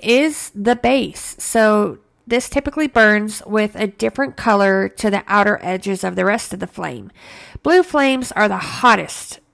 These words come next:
followed by white. After that, yellow, orange, and red are the common colors you'll see in most fires. So there you go. So they just added on some colorful color because somebody thought in their head, "Hey, you know, the hottest part of a flame is the one closest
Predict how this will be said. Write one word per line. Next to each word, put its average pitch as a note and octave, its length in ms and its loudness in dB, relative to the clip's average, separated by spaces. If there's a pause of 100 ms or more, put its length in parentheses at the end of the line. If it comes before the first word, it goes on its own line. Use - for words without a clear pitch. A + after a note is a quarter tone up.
(160)
followed G3 340 4
by G3 180 2
white. G3 580 -6 (320)
After G#3 300 0
that, F#3 260 -2
yellow, A#3+ 440 4
orange, G3 680 -2 (120)
and G3 240 -2
red F#3 240 2
are F#3 180 -4
the F#3+ 100 -2
common F#3+ 400 -4
colors F#3 640 -2
you'll F#3+ 280 2
see F#3 360 -4
in F#3 80 -4
most F3+ 280 -10
fires. A#3+ 420 0
So A3+ 80 -8
there A3 200 -2
you A#3+ 120 -4
go. A3 380 -6 (420)
So - 180 0
they C#4+ 160 2
just C#4 220 -8
added C4+ 340 2
on C4+ 240 0
some B3 400 -2 (320)
colorful C4 460 2
color D4+ 560 2 (520)
because A#3 400 2
somebody C4 460 -2
thought A#3+ 240 0
in A3+ 60 -10
their A#3+ 120 -2
head, C4 220 0
"Hey, C4 220 0
you A#3+ 160 -2
know, A#3 220 -2
the A3+ 100 -4
hottest A3+ 320 -2
part A3+ 220 4
of G#3+ 100 -4
a G3+ 60 -4
flame B3+ 360 0
is G3+ 240 -4
the G3+ 100 -2
one G3+ 200 0
closest A3 640 -4